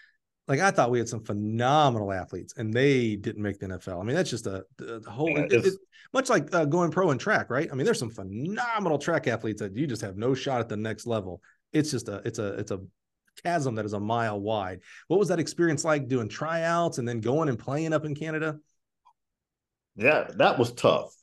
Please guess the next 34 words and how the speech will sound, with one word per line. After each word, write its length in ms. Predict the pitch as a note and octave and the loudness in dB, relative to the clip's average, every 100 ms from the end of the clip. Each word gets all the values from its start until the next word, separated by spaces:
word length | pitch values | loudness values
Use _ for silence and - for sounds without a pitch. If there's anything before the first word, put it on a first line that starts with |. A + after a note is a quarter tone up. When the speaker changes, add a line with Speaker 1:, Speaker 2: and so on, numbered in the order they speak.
| _ _ - | _ _ -6
Speaker 2:
I 80 | G2+ | 0
mean, 560 | G2 F#2+ F#2 F2+ F2 - | 4 4 2 0 -4 -10
you 180 | - F#2+ | -4 -2
get 380 | F2 A#2+ B2+ - | 4 6 6 4
up 240 | B2 B2 | 4 4
there 380 | B2 A2+ A2 A2 | 4 6 6 6
and 160 | G2+ F2 | 4 0
you 100 | F2 | 0
have 260 | G2 E2+ - | 0 0 -2
three 220 | A#2 A#2 | 0 4
days 480 | G#2 G#2+ G#2 G#2 - - | 4 6 4 0 -6 -6
to 460 | G#2 G2 F#2 F#2 - | -2 0 -2 -4 -8
prepare, 920 | - - A2+ G2+ G2+ G2 F#2+ F#2+ F#2+ - _ _ _ _ _ _ _ | -12 -2 2 6 8 8 8 4 0 -14 _ _ _ _ _ _ _
uh, 840 | F#2 F2 E2 D#2+ D#2 D2+ E2 - - - F2 | -2 2 2 2 0 -2 -4 -6 -10 -14 -6
maybe, 380 | F#2+ F#2+ G2 | -2 0 2
a, 140 | F2 E2 - | 0 0 0
you 80 | A2+ | 2
know, 420 | G2 F2+ F#2 - - _ | 4 4 0 -4 -16 _
prepare 380 | - - G#2+ G2 | -10 2 4 4
practice 580 | - A2 G#2 - G2 - | 2 0 0 -4 -6 -4
and, 260 | E2+ E2+ | -6 -4
and 160 | F2+ E2+ | -6 -6
prepare, 640 | F2+ - A2 G2+ G2+ G2+ - _ _ | -10 2 4 6 6 4 -4 _ _
and 120 | - F#2 | -6 -2
you 80 | |
have 120 | G#2 F2+ | 0 0
a 80 | |
game 580 | D#2+ - A2 A2 G#2 F#2 | -2 -2 2 4 2 0
within 640 | F#2 F#2 F#2 F2 F2 E2 E2+ _ _ _ | -4 -4 -4 -2 -4 -6 -10 _ _ _
five 400 | - B2 A2+ G#2+ | -2 4 6 6
days 280 | G2+ G#2 F#2 | 6 4 4
of 120 | F2 | -2
being 240 | G#2 G2+ E2+ | -2 -2 -2
there. 300 | D#2+ - | -4 -8